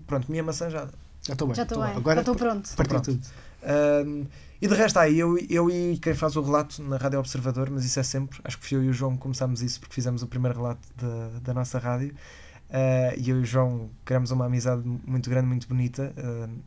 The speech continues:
Speaker 1: lá. Ah, damos sempre um abra-, um abraço. Antes de cada relato, cumprimentamos, damos um abraço
Speaker 3: Bora
Speaker 1: no
Speaker 3: lá.
Speaker 1: início da emissão especial, sempre. Sempre.
Speaker 3: Muito fixe.
Speaker 2: Muito bom. Agora, já que estamos aqui a falar do Mundial, quero-te perguntar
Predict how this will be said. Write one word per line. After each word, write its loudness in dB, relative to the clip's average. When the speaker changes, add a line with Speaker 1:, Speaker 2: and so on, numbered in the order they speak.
Speaker 1:
lá. -2
Ah, 4
damos 0
sempre 0
um 4
abra-, 2
um 2
abraço. 0
Antes 0
de -8
cada 2
relato, 0
cumprimentamos, 0
damos 0
um 2
abraço -2
Speaker 3:
Bora 2
Speaker 1:
no 4
Speaker 3:
lá. 4
Speaker 1:
início 2
da 4
emissão 0
especial, -6
sempre. -8
Sempre. -8
Speaker 3:
Muito -8
fixe. -14
Speaker 2:
Muito -8
bom. -8
Agora, 2
já 0
que -4
estamos -2
aqui -4
a -2
falar 2
do 2
Mundial, 2
quero-te 0
perguntar 0